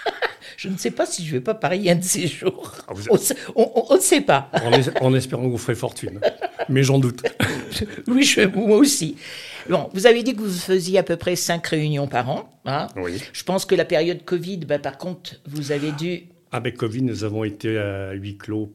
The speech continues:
Speaker 2: pendant deux ans, puisque nous avons fait une réunion, une seule réunion en deux ans. Donc, euh, effectivement, ça a été, euh, bah, c'est une période difficile.
Speaker 1: D'accord. Vous drainez,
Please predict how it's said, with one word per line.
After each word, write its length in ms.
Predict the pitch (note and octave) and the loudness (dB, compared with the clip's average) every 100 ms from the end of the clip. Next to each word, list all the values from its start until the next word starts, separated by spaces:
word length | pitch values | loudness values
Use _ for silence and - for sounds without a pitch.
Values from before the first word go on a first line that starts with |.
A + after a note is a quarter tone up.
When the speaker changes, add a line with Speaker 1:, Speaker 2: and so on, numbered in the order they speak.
| _ - | _ -12
Speaker 2:
pendant 320 | G2 G2 F#2+ | -8 -8 -8
deux 380 | G2 A2 G2 G2+ | -8 -8 -6 -8
ans, 180 | C3 C3 | -8 -12
puisque 300 | - F#2 - | -14 -14 -12
nous 480 | G2 F#2+ F2+ G2 G2 | -12 -12 -10 -8 -6
avons 160 | G#2 G#2 | -6 -6
fait 220 | - - - | -8 -10 -2
une 220 | D3 C#3 | 0 0
réunion, 440 | B2 A#2 A2+ A2+ | 0 -2 -2 -2
une 100 | G2+ | -4
seule 380 | - - D3+ B2 | -8 -8 -8 -6
réunion 400 | A#2 G#2+ G#2 G2 | -6 -6 -8 -8
en 20 | |
deux 260 | F#2 F#2+ F#2+ | -10 -12 -12
ans. 80 | F#2+ _ _ _ _ _ _ - | -16 _ _ _ _ _ _ -10
Donc, 420 | G2+ G2+ G2 - | -8 -6 -8 -12
euh, 240 | F2+ E2+ | -12 -12
effectivement, 560 | F2 F#2+ - F#2 G2+ A2+ | -12 -14 -14 -10 -8 -8
ça 200 | - G2 | -8 -10
a 20 | |
été, 480 | E2 - A2 A2+ A2 | -10 -10 -4 -2 -4
euh, 340 | G2+ F2 F2 F2 | -6 -10 -12 -12
bah, 60 | F#2 | -12
c'est 220 | G2+ A#2+ | -10 -10
une 100 | A2 | -6
période 180 | A#2+ A2+ | -6 -6
difficile. 420 | G2+ - - - _ _ _ _ - | -8 -12 -14 -18 _ _ _ _ -4
Speaker 1:
D'accord. 420 | C3+ - E2 - - - - _ _ _ | -4 -4 -8 -10 -20 -20 -20 _ _ _
Vous 260 | C#3+ D3+ G#3+ | -6 -2 4
drainez, 600 | G3 G#3+ A3 B3+ - | 4 4 4 2 0